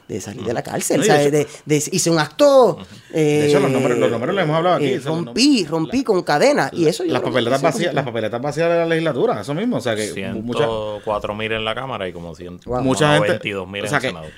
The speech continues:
Speaker 2: mucha gente... no, o no se sintió convencida, eh, lo suficientemente convencida por lo que, la oferta que había en la legislatura,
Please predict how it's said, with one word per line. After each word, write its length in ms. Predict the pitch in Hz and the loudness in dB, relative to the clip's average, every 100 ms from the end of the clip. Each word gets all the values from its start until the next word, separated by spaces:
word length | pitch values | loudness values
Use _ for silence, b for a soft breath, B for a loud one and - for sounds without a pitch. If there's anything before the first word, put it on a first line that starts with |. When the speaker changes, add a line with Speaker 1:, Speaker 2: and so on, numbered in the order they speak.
| B | B
Speaker 2:
mucha 340 | 131 139 175 | -2 2 2
gente... 360 | 190 190 196 135 | 2 2 0 0
no, 120 | 123 | -4
o 120 | 123 | -2
no 100 | 113 | -2
se 60 | 156 | -2
sintió 280 | 202 202 196 | -2 0 0
convencida, 800 | 196 175 147 165 165 120 139 - - | 2 2 2 2 2 2 0 -8 -20
eh, 80 | - - | -16 -12
lo 140 | - 120 | -4 -2
suficientemente 680 | 120 113 107 120 151 151 | -2 -4 -2 -2 -2 -2
convencida 560 | 151 143 127 151 151 139 | 0 0 0 0 0 2
por 160 | 120 113 | 0 0
lo 140 | 110 | 0
que, 220 | 104 101 - | 0 -2 -4
la 100 | 113 | -4
oferta 300 | - 117 143 | -4 -2 0
que 60 | |
había 140 | 139 139 | 2 2
en 60 | |
la 40 | 143 | 2
legislatura, 560 | 131 131 127 143 101 | -2 -4 -4 -6 -6